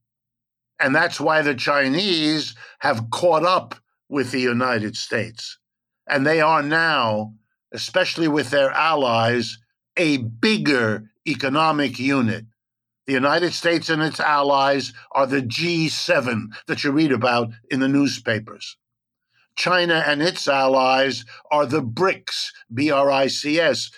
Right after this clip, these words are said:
nations that you read about. The brics nations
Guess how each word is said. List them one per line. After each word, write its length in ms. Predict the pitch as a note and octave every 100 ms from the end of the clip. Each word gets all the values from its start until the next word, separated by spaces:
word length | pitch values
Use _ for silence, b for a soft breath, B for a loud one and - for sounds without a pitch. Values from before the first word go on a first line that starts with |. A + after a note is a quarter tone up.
| B
nations 680 | C#3+ D3+ B2 B2+ A2 G2 - b -
that 200 | C3 C#3
you 120 | C3+
read 220 | C#3 B2
about. 360 | A2+ A#2 F#2 - _ _ _ _ _ _ -
The 100 | C3+
brics 460 | A2+ F3 F3+ -
nations 680 | D3+ E3 D#3+ F3 F#3 F#3 -